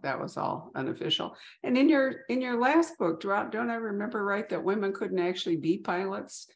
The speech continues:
in the war? They could transport planes,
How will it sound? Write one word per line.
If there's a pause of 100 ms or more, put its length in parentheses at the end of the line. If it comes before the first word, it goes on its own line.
(140)
in
the
war?
They
could
transport
planes,